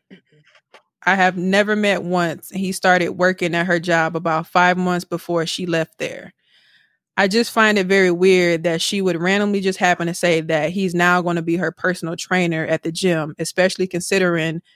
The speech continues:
I had no idea they were even still in contact.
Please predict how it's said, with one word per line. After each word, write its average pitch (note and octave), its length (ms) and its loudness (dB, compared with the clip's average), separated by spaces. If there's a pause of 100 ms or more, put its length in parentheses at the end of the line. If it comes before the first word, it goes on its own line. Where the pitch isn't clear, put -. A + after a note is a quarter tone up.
(220)
I F3 120 4
had F3 220 4
no F3+ 240 2
idea F3+ 460 2
they E3+ 160 0
were E3 100 -2
even E3+ 300 -4
still E3+ 220 -4
in D#3 100 -8
contact. D3+ 680 -6